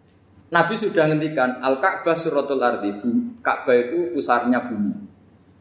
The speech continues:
Sehingga di Ka'bah itu satu-satunya area yang terbebas dari medan agne-, apa, magnetis.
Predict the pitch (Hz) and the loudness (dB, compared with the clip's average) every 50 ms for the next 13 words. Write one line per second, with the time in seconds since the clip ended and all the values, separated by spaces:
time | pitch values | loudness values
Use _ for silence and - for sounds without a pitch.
0 | _ - - - _ - - _ - - 175 180 175 170 208 233 262 233 208 - | _ -20 -20 -20 _ -20 -20 _ 0 2 2 2 2 2 0 0 0 -2 -4 -4
1 | - 160 160 160 175 165 160 - - - 147 147 147 139 - 170 170 165 165 160 | -4 -6 -2 4 4 4 4 4 0 2 2 2 2 0 -2 -2 -2 -2 -2 -2
2 | 170 165 165 170 165 165 156 151 151 147 139 131 127 151 170 180 175 165 151 143 | -2 -2 -2 0 -2 -2 0 0 0 2 2 2 2 2 2 2 0 -2 -2 -2
3 | 147 - 135 117 - 165 165 - 135 127 131 135 135 131 127 - 147 135 135 131 | 0 0 0 0 2 0 0 2 2 4 4 4 4 2 0 0 0 0 0 0
4 | 131 - 135 135 131 - 127 120 120 151 170 151 135 127 - 135 139 139 - - | 0 0 0 -2 -2 0 0 0 0 0 -2 0 0 0 2 2 0 2 0 -2
5 | - - - | -4 -4 -10